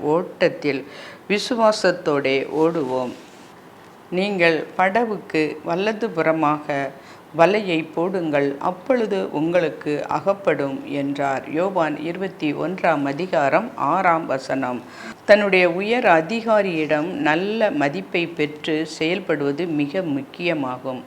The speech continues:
உயர் அதிகாரியிடம் உரிய கணக்கை சரியான நேரத்தில் முடித்து கொடுப்பதன் மூலம் தனக்கு தேவையானதை கேட்கும் போது அந்த நிர்வாகம் அவனது தேவையை சந்திக்க முன் வருகிறது. ஆனால்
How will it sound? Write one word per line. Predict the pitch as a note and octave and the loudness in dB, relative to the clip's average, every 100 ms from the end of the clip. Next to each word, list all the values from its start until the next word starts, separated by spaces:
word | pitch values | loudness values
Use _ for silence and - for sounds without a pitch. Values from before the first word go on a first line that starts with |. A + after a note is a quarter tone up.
| - | -6
உயர் | G3+ A#3+ A#3 | 0 2 4
அதிகாரியிடம் | F3 D#3+ F#3 F#3 E3 D3 C#3 D3+ F#3 - | 2 2 0 2 4 2 2 2 0 -4
உரிய | D#3+ F3 G3+ E3+ E3+ | -4 -2 0 0 -2
கணக்கை | E3 E3+ F#3 - D3 D3+ G3 - - | -2 0 0 0 -2 -2 -4 -12 -12
சரியான | - D3+ E3+ F#3 G3 G#3+ | -2 0 4 2 2 0
நேரத்தில் | E3 C#3 D#3+ D3+ - E3 F#3 - | 0 0 0 -2 -4 -6 -6 -6
முடித்து | D#3+ E3 G#3+ - G3+ | -6 -4 -4 -6 -4
கொடுப்பதன் | D3 C#3+ C#3+ C#3 C#3 C3+ | -2 -2 -2 -4 -2 -2
மூலம் | C3+ C3+ C3+ C#3 - | -2 0 -2 -4 -4
தனக்கு | E3+ D3+ C#3+ D3+ C#3 | -2 0 -2 -8 -6
தேவையானதை | D#3+ F#3 G3 E3 C#3+ C#3 C3+ C3 A#2+ | -4 -2 0 0 0 -2 -2 -4 -2
கேட்கும் | D#3+ E3+ - D3+ C#3+ | -4 -4 -4 -4 -4
போது | C#3+ C3+ C3+ C3+ - - - - - | -4 -4 -2 -2 -4 -14 -18 -6 2
அந்த | F#3 F3+ | 2 4
நிர்வாகம் | E3+ E3+ G3 A3+ F#3 D#3+ E3 - | 4 2 2 4 4 4 0 0
அவனது | D#3 D#3 D3 D3 C#3+ | 0 2 0 -2 -2
தேவையை | D#3+ F3 F3+ D3 D3+ D3 | 0 0 0 0 0 -2
சந்திக்க | - D#3 D#3+ F3+ F3+ D#3 D#3+ | -2 0 0 -2 -4 -4 -2
முன் | C#3 E3+ F#3 | -2 -2 -2
வருகிறது. | C#3+ C#3 D3 C3+ C3 B2+ G#2+ - - - | -4 -4 -4 -4 -2 -4 -6 -10 -18 -10
ஆனால் | C#3 C3 C3+ | -6 -2 -2